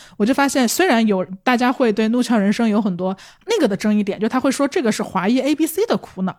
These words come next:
并不是真正东亚小孩的苦恼，但其实我觉得它里面有一个点抓的是特别准的，就是女主角一直，艾米一直在寻求无条件的爱。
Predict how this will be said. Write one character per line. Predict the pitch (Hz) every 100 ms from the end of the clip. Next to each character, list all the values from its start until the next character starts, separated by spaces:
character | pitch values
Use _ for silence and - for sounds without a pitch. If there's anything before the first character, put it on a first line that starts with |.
| -
并 | 349
不 | 240
是 | 269
真 | 294 415
正 | 494 233
东 | 202
亚 | 202
小 | 196 175
孩 | 170
的 | 170
苦 | 180 -
恼， | 185 170 165 180
但 | 403
其 | -
实 | 294
我 | 359
觉 | 190
得 | 185
它 | 294
里 | 226
面 | 233
有 | 247 185
一 | 175
个 | 285
点 | 247 180
抓 | 202 247
的 |
是 | 277
特 | - 427
别 | 202
准 | 202 - 196 -
的， | -
就 | 226
是 | 247 233 208 - -
女 | - 285
主 | 285
角 | 214 220
一 | 320
直， | 311 190
艾 | - 311
米 | 277
一 | 302 494
直 | 196
在 | 180
寻 | 180 - 196
求 | 202 190 175 170
无 | 208
条 | 208 180
件 | 175 196
的 | 175
爱。 | 175 135